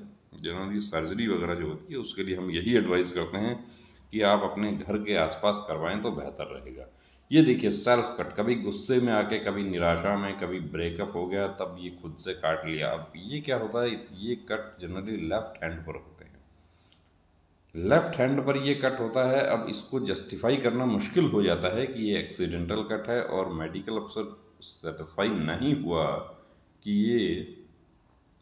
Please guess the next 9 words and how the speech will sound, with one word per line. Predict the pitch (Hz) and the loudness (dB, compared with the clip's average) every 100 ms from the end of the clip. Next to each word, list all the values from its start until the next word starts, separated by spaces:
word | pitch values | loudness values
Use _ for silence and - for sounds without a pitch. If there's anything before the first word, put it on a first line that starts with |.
| _ - | _ -12
accidental | 92 - - 98 101 104 143 135 | -10 -8 -4 2 2 4 2 2
cut | 95 92 - | 0 -2 2
है | 95 101 104 - - - | 2 2 -2 -10 -14 -2
और | 92 90 80 | 0 0 -2
ये | 95 104 | -2 0
deliberate | 82 82 87 95 104 - | 0 0 -2 0 -2 -2
self | - 113 139 131 - 87 | 0 4 4 2 -4 -6
cut | 85 - | -6 0
है। | 82 67 | 0 0